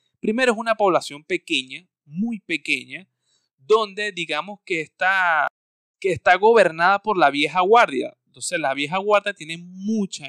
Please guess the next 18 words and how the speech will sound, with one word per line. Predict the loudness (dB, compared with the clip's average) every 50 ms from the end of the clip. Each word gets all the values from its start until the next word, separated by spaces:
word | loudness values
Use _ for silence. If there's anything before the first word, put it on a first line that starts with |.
| -16
influencia | -16 -18 -20 -20 _ -10 -6 -6 -4 -4 -6 -8 -12 -12 -10 -10 -10 -12 _ _ _ _ _ _
y | -10 -8
digamos | -6 -4 -4 -4 -4 -6 -8 -10 -12 -12 -14 -14 _ _
que, | -8 -6 -6 -6 -8 _ _ _ _ _ _ _ _ _ _ _ _ _ -2
eh, | -2 -2 -2
la | -2 -4 -8 -8
iglesia | -6 -4 -2 0 2 2 2 2 0 -2 -8 -8 -12 -16 -18 -20 -20
no | -12 -8 -4 -2 0 -2
es | -2 -4
ortodoxa, | -8 -10 -8 -6 -2 2 2 2 2 2 -2 -8 -14 -12
porque | -14 -14 -14 -14 -18 -20
no | -20 -20 -14 -8 -6 -6 -4
di | -4 -4 -4 -6 -6 _
con | -6 -6 -6 -6
un | -6 -12 -18 -20 _ -8 -6
artículo | -6 -6 -6 -8 -10 -10 -10 -10 -12 -12 -10
que | -10 -12
dijese | -12 -12 -14 -14 -12 -12 -10 -10 -10 -12 -14